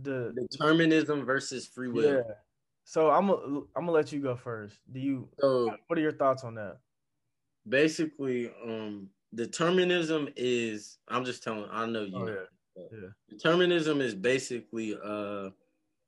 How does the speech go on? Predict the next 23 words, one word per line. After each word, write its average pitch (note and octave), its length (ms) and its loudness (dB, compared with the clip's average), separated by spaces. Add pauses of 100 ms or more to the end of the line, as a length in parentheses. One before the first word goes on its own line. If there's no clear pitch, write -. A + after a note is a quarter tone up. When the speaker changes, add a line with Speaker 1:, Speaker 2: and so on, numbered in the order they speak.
(520)
Speaker 2:
the B2 400 2 (140)
theory C#3+ 540 4
that A2+ 540 0 (600)
you D3 220 2
don't D#3 360 4
have C3+ 320 0
any B2 220 -2
free C3 380 -6
will A#2 380 2
in G#2+ 80 -6
the G#2 100 -8
things G#2+ 380 -10
you G2+ 100 -10
do. F#2 380 -10 (260)
Everything C#3 540 0
that A#2+ 320 0 (300)
you're B2 180 0
doing B2+ 640 0
was G#2+ 180 -6
already A#2+ 560 2
predetermined. A2 1040 -6 (640)
Speaker 1:
Mm-hmm. A#2+ 180 -8 (160)
Speaker 2:
And A2+ 600 -2